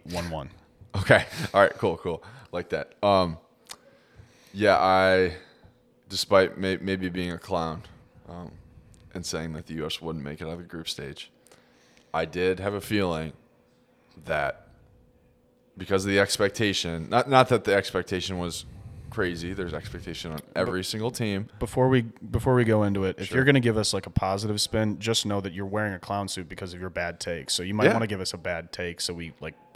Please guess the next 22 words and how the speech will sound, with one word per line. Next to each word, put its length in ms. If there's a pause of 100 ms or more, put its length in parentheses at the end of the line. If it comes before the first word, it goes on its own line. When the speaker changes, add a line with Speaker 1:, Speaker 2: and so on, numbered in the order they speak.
(180)
Speaker 1:
keep 200
on 140
going 240
on. 160
Speaker 2:
Hmm, 220
but 100
then 80
I 120
gotta 140
keep 180
wearing 240
this 100
shit, 220
right? 640
<laughs> 720
Speaker 1:
All 80
right, 220
wearing 340
clown 320
suit, 600
going 240
Speaker 2:
Lodge, 100